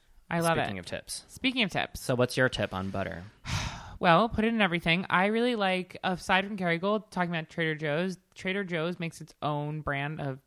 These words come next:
Speaker 1: cultured butter that comes in kind of that
Speaker 2: The f-,
Speaker 1: half
Speaker 2: it's
Speaker 1: pound
Speaker 2: the
Speaker 1: brick.
Speaker 2: French, yep, it's the French
Speaker 1: French
Speaker 2: salt.
Speaker 1: cultured butter, and it's cents more than the Kerrygold butter. And I think it's really delicious.
Speaker 2: It's cents?
Speaker 1: Cents.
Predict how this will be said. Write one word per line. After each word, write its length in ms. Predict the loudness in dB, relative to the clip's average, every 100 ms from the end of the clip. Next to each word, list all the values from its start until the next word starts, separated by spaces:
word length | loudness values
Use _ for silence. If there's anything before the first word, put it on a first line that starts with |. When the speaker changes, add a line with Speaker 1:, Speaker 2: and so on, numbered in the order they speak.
| -10
Speaker 1:
cultured 380 | -6 -4 -4 0
butter 260 | 2 2
that 160 | -2 -4
comes 320 | -4 -2 -2
in 140 | -4
kind 240 | -4 -4 -4
of 80 | -2
that 80 | 0
Speaker 2:
The 60 |
f-, 60 | 4
Speaker 1:
half 220 | 4 4
Speaker 2:
it's 60 | 2
Speaker 1:
pound 160 | 4
Speaker 2:
the 60 | 2
Speaker 1:
brick. 160 | 4 4
Speaker 2:
French, 380 | 4 2 -6
yep, 140 | -10 -10
it's 100 | -10
the 80 | -8
French 520 | -2 -2 -2 -8 -12 -20 -20 -20 _
Speaker 1:
French 240 | 2 2 4
Speaker 2:
salt. 80 | 4
Speaker 1:
cultured 340 | 2 2 2
butter, 360 | 4 6 4 4
and 120 | 2
it's 240 | 0 -4 -16
cents 600 | -12 0 4 4 4 -2
more 400 | -2 0 -2 -4 -4
than 180 | -4 -4
the 80 |
Kerrygold 500 | -4 -2 -2 0 -2
butter. 300 | 0 0 0 -2
And 140 | 0
I 120 | 0
think 160 | 0 -4
it's 120 | -6
really 160 | -6 -6
delicious. 520 | -6 -6 -6 -6 -6
Speaker 2:
It's 160 | -10 -8
cents? 640 | -4 -4 -4 -8 -16 -18 _ _ -16
Speaker 1:
Cents. 640 | 0 2 2 0 -6 -12